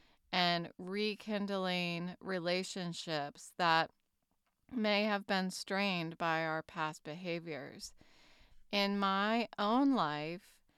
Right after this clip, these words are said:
I've come to see that realignment is not a one-time event,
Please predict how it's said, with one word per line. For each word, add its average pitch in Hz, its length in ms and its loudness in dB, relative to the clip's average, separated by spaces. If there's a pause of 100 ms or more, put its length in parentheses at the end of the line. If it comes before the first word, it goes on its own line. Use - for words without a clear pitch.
(420)
I've 196 360 2
come 226 580 2 (140)
to 220 160 -8
see 185 720 -2
that 165 500 2 (400)
realignment 226 1400 0 (760)
is 196 680 0
not 196 580 2
a 202 100 0
one-time 175 720 -2
event, 139 520 -4